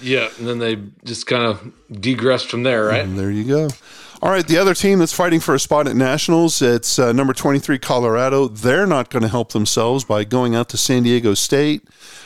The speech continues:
Speaker 2: to take on s-, the, uh, the Aztecs. San Diego State is ranked number forty-nine right now, so they're, uh, Colorado is gonna be penalized just by playing them. Andrew, what do you think? Buffs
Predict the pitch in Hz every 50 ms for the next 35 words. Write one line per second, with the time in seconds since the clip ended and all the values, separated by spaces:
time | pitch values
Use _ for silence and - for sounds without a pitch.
0 | - - _ - - - - 147 127 - 127 120 117 113 113 107 104 - - -
1 | - 113 113 110 107 104 104 101 101 98 95 92 98 104 101 - - 117 123 131
2 | 143 - - - 156 160 - - - - - - - - - - - - _ -
3 | - - 147 135 139 123 123 131 127 - - 147 135 123 110 107 113 - - -
4 | 127 117 104 98 - - - 143 131 120 113 107 107 101 107 110 123 139 135 123
5 | 113 104 101 98 98 98 98 95 95 - - 98 104 98 104 120 131 - - 107
6 | 98 110 127 131 123 131 120 110 - - - - - - - - - 147 131 123
7 | 113 113 123 123 120 107 104 - 120 110 107 107 95 - - - 143 135 123 120
8 | 120 123 110 104 131 139 - - 110 98 - - - 151 160 151 117 107 104 107
9 | 131 139 _ - - - - - - - _ - - 160 180 160 151 143 170 175
10 | 160 156 - - 160 117 95 - - - 127 156 170 - - -